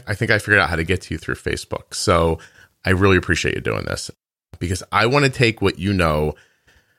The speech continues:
about this one specific subject and kinda blow it up and, and leave it here inside of the podcast for other people. So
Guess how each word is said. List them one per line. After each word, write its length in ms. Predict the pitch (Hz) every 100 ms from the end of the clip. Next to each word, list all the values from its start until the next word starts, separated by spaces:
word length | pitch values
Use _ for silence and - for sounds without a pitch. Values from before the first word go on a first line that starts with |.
| _ _ _ _ _ _ -
about 360 | 98 95 98
this 200 | 104 98
one 280 | 92 92 110
specific 560 | 123 - 95 104 92 87
subject 500 | - 78 - 58 -
and 100 | -
kinda 240 | - 85
blow 300 | 73 80 76
it 80 | 76
up 240 | 71 -
and, 220 | 76 67 -
and 140 | 78
leave 220 | 71 78 73
it 100 | -
here 240 | 82 69
inside 320 | 64 82 67
of 80 | 67
the 80 | 57
podcast 480 | 73 65 - 65 -
for 80 |
other 140 | 67 64
people. 240 | 62 -
So 360 | - 123 113